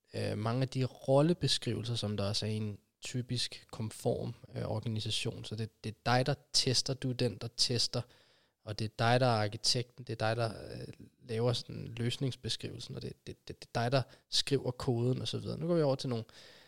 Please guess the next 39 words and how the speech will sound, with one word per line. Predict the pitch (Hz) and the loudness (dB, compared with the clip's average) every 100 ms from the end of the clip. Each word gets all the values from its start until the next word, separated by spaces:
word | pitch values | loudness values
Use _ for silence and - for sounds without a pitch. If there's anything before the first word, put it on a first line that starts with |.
| _ _ | _ _
lidt | 117 131 | -4 2
mere | 143 120 | 4 6
selvorganiserende | - 139 156 139 131 120 131 117 | 6 8 8 6 4 4 2 2
teams. | - 139 147 - - | 0 0 -2 -4 2
Rollerne | 139 131 151 139 | 4 6 6 4
bliver | 135 131 | 2 2
lidt | 123 123 | 2 0
mere | 123 | 0
flydende. | 117 - 131 135 | -2 0 2 2
Hvem | 123 135 131 | 2 2 2
er | 131 | 0
det, | 131 139 | -2 -2
der | 123 | -4
gør | - 117 123 | 2 4 4
hvad? | 117 113 127 143 - _ _ _ | 4 4 4 4 -2 _ _ _
Vi | 110 | -10
vil | |
gerne | 113 127 131 - - | -2 0 0 -4 -12
måske | 127 - 123 | -6 -2 2
have | 120 | 2
lidt | 117 147 147 | 2 0 0
bredere, | - 123 127 139 127 131 123 120 113 | 2 6 8 8 4 0 -4 -2 0
øh, | 107 | -2
profiler | - 113 139 127 135 | -4 -8 -6 -4 -4
og | |
muligheder. | 127 123 120 - - _ _ - | -2 -2 -4 -8 -18 _ _ 0
Selv, | - 110 - - | 4 4 0 0
altså | 127 135 - _ _ _ _ _ - | 4 4 0 _ _ _ _ _ 4
derinde, | 185 - 147 151 170 - | 4 6 4 6 4 2
inden | 170 202 233 | 4 6 6
for | - 139 | 6 4
kridtstregerne, | - - 147 - _ _ - - 131 107 110 113 120 _ | 6 4 4 0 _ _ -12 2 4 6 6 2 -2 _
kan | - 139 | 2 6
der | |
jo | 123 | 8
også | 147 165 | 6 6
opstå | 139 - - 123 | 2 0 0 2
en | 123 | 2
masse, | 110 110 113 135 | 4 4 2 0